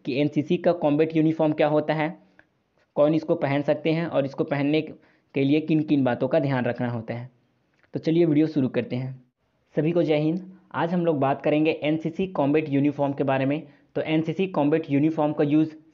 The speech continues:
सिर्फ एसडी कैडेट्स को होता है, जेडी कैडेट्स को इसका कोई काम नहीं होता है। एसडी कैडेट्स को इसका काम सिर्फ और सिर्फ नेशनल कैंप्स में होता है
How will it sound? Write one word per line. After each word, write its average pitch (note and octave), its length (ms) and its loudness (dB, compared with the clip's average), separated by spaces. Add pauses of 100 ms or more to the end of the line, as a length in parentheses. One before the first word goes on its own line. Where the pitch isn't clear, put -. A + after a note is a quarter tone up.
सिर्फ F#3 200 0
एसडी D3 400 0
कैडेट्स D#3 360 0
को E3 100 -4
होता D3+ 280 0
है, D3+ 300 -4 (120)
जेडी C#3+ 320 0
कैडेट्स C#3 420 0
को E3 100 0
इसका D3 260 0
कोई D3+ 240 2
काम D3 280 -2 (120)
नहीं C#3+ 280 2
होता A#2 220 0
है। - 260 -4
एसडी D#3+ 220 0
कैडेट्स D#3 400 0
को D#3 120 2
इसका C#3+ 260 0
काम D3+ 240 0
सिर्फ E3 320 -2
और D3 140 4
सिर्फ D3+ 320 -2
नेशनल C3+ 440 0
कैंप्स D3 340 0
में D3+ 100 2
होता C#3 240 -2
है C#3+ 240 -4